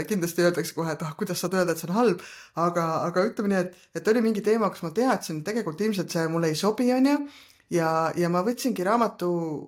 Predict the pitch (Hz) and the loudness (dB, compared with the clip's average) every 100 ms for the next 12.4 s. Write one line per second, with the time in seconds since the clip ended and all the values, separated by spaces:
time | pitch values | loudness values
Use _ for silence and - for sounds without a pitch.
0 | - 170 190 180 160 156 - - 226 180 | -10 -4 -2 0 -2 -6 -6 -2 0 0
1 | 208 185 175 202 196 160 175 156 147 147 | 2 2 2 0 0 -2 0 -2 -6 -6
2 | 147 190 208 202 - - - 170 175 196 | -2 0 0 -2 -6 -14 -10 -4 0 2
3 | 202 170 156 180 180 170 196 - 226 240 | 0 -2 -2 0 0 -2 -4 -2 0 2
4 | 240 - 233 226 226 226 214 208 - 185 | 0 -2 0 2 2 2 0 0 -4 -2
5 | 214 202 196 190 - - - - 165 170 | 0 0 0 -4 -8 -18 -20 -4 -2 0
6 | 165 170 202 190 196 160 151 151 143 143 | 0 2 2 2 -2 -2 -2 -2 -4 -4
7 | - - 156 156 - 170 170 - 165 156 | -12 -2 -2 -2 0 0 0 -2 0 0
8 | 151 147 - 143 170 180 196 196 180 160 | 0 -2 -4 -10 -4 -2 0 0 -2 -2
9 | 156 156 165 - 156 165 160 151 - 160 | -4 -4 -4 -6 -4 -2 -2 -4 -8 -6
10 | 151 147 147 151 147 143 - 143 151 165 | -4 -4 -6 -6 -4 -6 -6 -8 -4 -2
11 | 165 151 143 147 147 143 151 147 147 143 | -2 -4 -6 -6 -6 -6 -6 -4 -4 -4
12 | - - - - | -6 -8 -10 -12